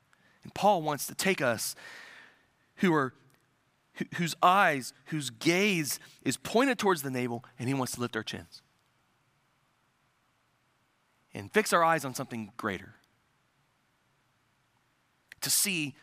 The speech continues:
the cosmic dimensions of it all. And that can be hard, but it's something that needs to happen.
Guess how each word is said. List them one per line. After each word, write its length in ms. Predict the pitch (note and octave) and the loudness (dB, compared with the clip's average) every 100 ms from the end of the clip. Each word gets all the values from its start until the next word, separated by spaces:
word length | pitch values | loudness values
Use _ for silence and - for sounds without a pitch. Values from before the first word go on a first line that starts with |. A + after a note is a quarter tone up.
| _ - | _ -8
the 60 | |
cosmic 600 | C#3+ - E3 E3+ E3+ D3 | -4 -2 0 -2 -2 -6
dimensions 600 | C#3 B2+ C3+ C3 A2+ F#2+ | -4 -2 -2 -2 -4 -4
of 120 | F2+ | -6
it 80 | E2 | -6
all. 320 | D2+ - - _ _ _ _ _ _ _ _ _ _ _ _ _ | -10 -12 -20 _ _ _ _ _ _ _ _ _ _ _ _ _
And 80 | A2+ | -4
that 80 | E3 | -2
can 100 | G#3+ | -2
be 60 | G#3+ | -6
hard, 400 | A3 C4+ - - _ _ _ _ _ _ _ _ _ _ _ _ _ _ _ - | -6 -8 -10 -18 _ _ _ _ _ _ _ _ _ _ _ _ _ _ _ -8
but 80 | A#2+ | -4
it's 120 | - | -2
something 260 | D3 C3+ | -4 -4
that 160 | A#2+ A2+ - | -4 -4 -4
needs 240 | A#2+ G#2+ | -4 -4
to 140 | - G#2+ | -6 -8
happen. 400 | - A2 C#3+ | -6 -8 -10